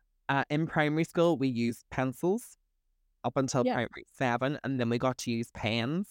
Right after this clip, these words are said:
Speaker 1: and it was like you felt so grown up, you felt so adult. Like, "Oh my God, I'm using a pen." And you got Tipp-Ex. Do you remember Tipp-Ex? Well, <laughs>
Speaker 2: For our first two years of,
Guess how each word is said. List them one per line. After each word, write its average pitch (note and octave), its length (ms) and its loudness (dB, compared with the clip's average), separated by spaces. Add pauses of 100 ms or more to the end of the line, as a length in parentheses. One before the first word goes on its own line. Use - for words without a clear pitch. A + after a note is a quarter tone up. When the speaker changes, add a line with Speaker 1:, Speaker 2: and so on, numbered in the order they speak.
(160)
Speaker 1:
and B2 140 0
it - 80 -4
was A#2+ 160 -2
like A2+ 240 -4
you F#2+ 100 -8
felt D#2+ 320 -6
so A2 440 -4
grown G#2 280 -4
up, E2 220 -6
you A#2 120 -6
felt - 340 -8
so G2+ 400 -6
adult. E2 420 -4 (600)
Like, A#2+ 260 -6 (100)
"Oh A2 360 -4
my G#2+ 160 -8
God, D#2 240 -8
I'm F#2 140 -10
using D2+ 260 -14
a D#2 40 -12
pen." - 240 -18 (1600)
And A#2+ 120 -4
you A2+ 60 -4
got E2 160 -4
Tipp-Ex. - 460 -10
Do - 80 -12
you C#3 40 -6
remember B2+ 180 -6
Tipp-Ex? - 420 -16
Well, - 160 -16 (440)
<laughs> A#3+ 680 0 (680)
Speaker 2:
For C4+ 160 0
our C4 220 2
first B3 500 0
two B3+ 140 2
years G#3+ 460 0
of, A#3 140 -2